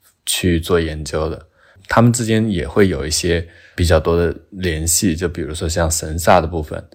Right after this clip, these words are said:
他们都来自于其他的一些源头，那或多或少都跟天文啊、地理啊有一些关系。所以以前古人讲“上知天文、下知地理”，其实指的就是这个，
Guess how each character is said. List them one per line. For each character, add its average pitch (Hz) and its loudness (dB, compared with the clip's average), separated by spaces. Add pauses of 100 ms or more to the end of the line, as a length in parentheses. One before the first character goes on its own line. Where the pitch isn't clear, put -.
(360)
他 - -2
们 87 6
都 87 8
来 82 4
自 85 -2
于 85 0
其 - -2
他 98 4
的 101 6
一 87 4
些 85 0
源 78 -4
头， 76 -4 (520)
那 80 4
或 82 -2
多 85 4
或 92 0
少 80 -2 (240)
都 92 6
跟 101 4
天 101 -2
文 87 -2
啊、 82 -2
地 92 2
理 78 -4
啊 80 -8 (480)
有 67 0
一 76 -2
些 80 0
关 78 0
系。 - -6
所 - 2
以 92 6
以 82 -2
前 85 -2 (560)
古 92 0
人 85 0
讲 82 2 (400)
“上 92 4
知 87 2
天 90 -2
文、 82 -2
下 82 4
知 87 0
地 87 -2
理”， 78 -6
其 - -6
实 85 -2
指 85 -6
的 80 0
就 90 0
是 87 -2
这 82 0
个， 82 -4